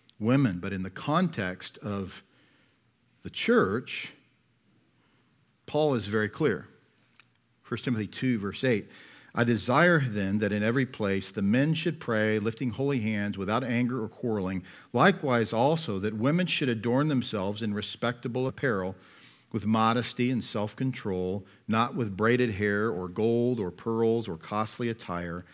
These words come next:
but with what is proper for women who profess godliness, with good works." You say, "Well, braided hair, is that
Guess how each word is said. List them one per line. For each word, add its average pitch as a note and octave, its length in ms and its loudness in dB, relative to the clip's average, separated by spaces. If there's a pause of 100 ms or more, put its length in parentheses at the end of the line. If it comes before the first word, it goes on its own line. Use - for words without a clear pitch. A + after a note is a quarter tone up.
(460)
but C3+ 100 0
with A#2+ 160 0
what C3 180 4
is A#2+ 160 2
proper E3 580 0
for A2 200 -4
women A2+ 380 0
who G#2+ 100 -4
profess A2 420 -6
godliness, A#2 840 -4 (180)
with G#2 260 -2
good D3 300 0
works." B2+ 800 2 (340)
You A2 100 -4
say, B2 220 2
"Well, G#2 220 -2 (640)
braided G2+ 320 -6
hair, F#2+ 320 -6
is D#2+ 120 -12
that G2+ 220 -6